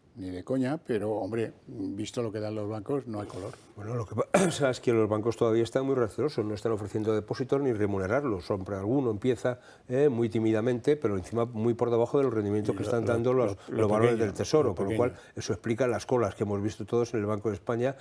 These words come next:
Speaker 2: para hacerse con esa, con esa situación. A mí lo que me preocupa, digo, yo son dos cosas, ¿no? Uno, lo que es el pequeño inversor, el inversor,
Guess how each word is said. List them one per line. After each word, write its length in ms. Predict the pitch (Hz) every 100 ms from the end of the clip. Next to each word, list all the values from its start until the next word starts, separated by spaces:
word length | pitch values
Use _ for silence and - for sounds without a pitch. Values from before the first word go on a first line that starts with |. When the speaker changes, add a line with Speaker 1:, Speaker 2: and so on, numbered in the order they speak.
| - -
Speaker 2:
para 200 | - 113
hacerse 300 | 101 113 -
con 140 | 123 117
esa, 320 | 113 120 107 - - -
con 160 | 123
esa 120 | 117
situación. 580 | 113 123 113 98 131 107 - - -
A 80 |
mí 140 | 117 135
lo 100 | 139
que 60 |
me 100 | 143
preocupa, 480 | 135 131 143 156 156 156
digo, 260 | 110 107 101 -
yo 120 | 117
son 180 | 101 131
dos 160 | 123
cosas, 340 | - 131 110 95
¿no? 140 | 123
Uno, 260 | - 139 104
lo 160 | 101 98
que 80 |
es 100 | 117
el 80 | 123
pequeño 280 | 104 107 113
inversor, 420 | 110 107 156 151
el 60 | 120
inversor, 480 | 101 98 147 151